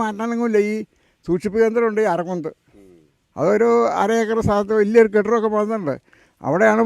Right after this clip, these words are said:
പു-, ഈ പുതിയ യന്ത്രമൊക്കെ സൂക്ഷിക്കുന്നത്. ഈ പഴയതെല്ലാം കൊണ്ട് ഇതിവിടെ ഇങ്ങനെ കിടക്കുവാണ്.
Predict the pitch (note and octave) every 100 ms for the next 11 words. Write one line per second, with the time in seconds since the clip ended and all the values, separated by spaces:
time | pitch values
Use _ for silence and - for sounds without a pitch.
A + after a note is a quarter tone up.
0 | G3+ G3+ G3 G3 F3+ F#3+ G#3+ G3 G#3 G3
1 | F#3 F#3+ F#3 F#3 F#3+ F#3+ _ _ - F3
2 | F3+ E3 G3 F#3+ F3+ D#3+ B2+ - D#3 F3+
3 | A#3+ A#3 A3 A3 A3 F3 D#3 - E3